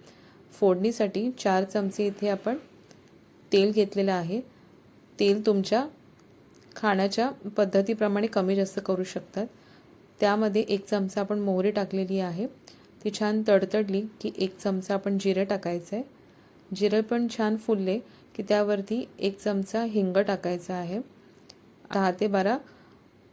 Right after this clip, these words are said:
कढीपत्त्याची पानं टाकून चार मध्यम आकाराचे कांदे उभे चिरलेले आहेत, ते फोडणीमध्ये टाकायचे आहेत.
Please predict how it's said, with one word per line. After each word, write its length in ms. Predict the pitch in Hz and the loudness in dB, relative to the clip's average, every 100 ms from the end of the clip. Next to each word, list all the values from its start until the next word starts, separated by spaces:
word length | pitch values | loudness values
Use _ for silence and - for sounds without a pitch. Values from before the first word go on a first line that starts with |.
| - - - - | -20 -20 -16 0
कढीपत्त्याची 640 | 185 190 196 196 202 226 | 2 4 2 2 -2 -2
पानं 300 | 214 185 190 | 0 0 0
टाकून 420 | 202 175 165 196 254 - - - - - - - _ | 0 -2 -2 -6 -6 -14 -20 -20 -20 -20 -20 -20 _
चार 340 | - 196 196 254 - | 2 4 4 0 -2
मध्यम 440 | 196 190 190 220 | 0 2 2 2
आकाराचे 500 | 208 196 202 196 - | 2 2 2 0 -2
कांदे 460 | 214 180 170 175 226 - - | -2 0 0 0 -2 -4 -6
उभे 240 | 196 190 214 | -4 2 2
चिरलेले 440 | 214 190 185 180 | 2 0 0 0
आहेत, 260 | 180 175 220 - - | -2 -4 -6 -6 -2
ते 60 | |
फोडणीमध्ये 560 | 220 202 180 180 180 180 | 0 2 2 0 -2 -2
टाकायचे 500 | 185 170 165 160 190 | -4 -2 -2 -4 -6
आहेत. 100 | 240 | -8